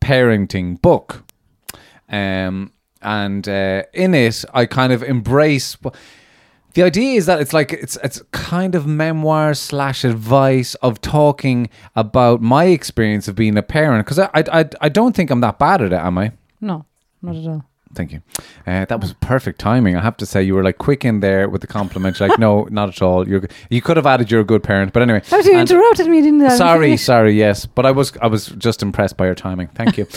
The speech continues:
Speaker 2: <laughs>
Speaker 1: And, but, but, but I, I'm kind of writing a funny book based on the fact that, look, we didn't plan to have a kid. There was no plan. And the situation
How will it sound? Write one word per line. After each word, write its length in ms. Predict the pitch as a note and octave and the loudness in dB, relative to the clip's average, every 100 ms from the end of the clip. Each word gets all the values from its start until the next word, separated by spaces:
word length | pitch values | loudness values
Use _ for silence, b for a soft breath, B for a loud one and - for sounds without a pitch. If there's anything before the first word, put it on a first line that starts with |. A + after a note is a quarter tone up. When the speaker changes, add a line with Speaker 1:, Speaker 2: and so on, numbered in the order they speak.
| - | -2
Speaker 2:
<laughs> 140 | D#4 - | -2 0
Speaker 1:
And, 300 | C#3 B2+ - B B - | 0 0 -4 B B 0
but, 260 | F3 C#3 | 0 2
but, 320 | C3 - B2 | 2 2 0
but 260 | - E3 - _ _ _ - | 0 2 0 _ _ _ -4
I, 100 | D#3 | -2
I'm 160 | D3+ C#3+ | 0 0
kind 180 | F3 G3+ | 0 0
of 80 | E3+ | 2
writing 240 | F3+ D#3 | 2 2
a 40 | C3+ | 0
funny 380 | - D3+ C#3 | -2 -2 0
book 320 | A#2+ C#3+ C#3 - | 2 2 2 2
based 280 | C#3+ C#3 C3+ | 2 2 2
on 80 | A#2+ | 0
the 60 | |
fact 320 | - C3+ B2+ | 0 0 0
that, 240 | - A2+ - | 0 -2 0
look, 260 | C3 B2 - | 0 0 0
we 360 | A#2+ C#3 F3+ | 2 4 6
didn't 260 | D3+ C3 A#2 | 4 2 0
plan 320 | C3 C3 C3 | 2 0 0
to 80 | A2 | 0
have 220 | G2 F#2 | 0 0
a 60 | F#2 | -2
kid. 400 | F#2+ F#2+ G#2 - - | 2 2 2 -2 0
There 80 | |
was 160 | A2+ A2 | 2 2
no 240 | B2+ D3 | 4 2
plan. 260 | C#3+ A#2+ A2+ | 2 0 0
And 100 | B2 | 0
the 60 | C3 | 0
situation 720 | F#3+ F3+ D#3+ D3 C3 A#2+ | 0 2 2 2 2 -2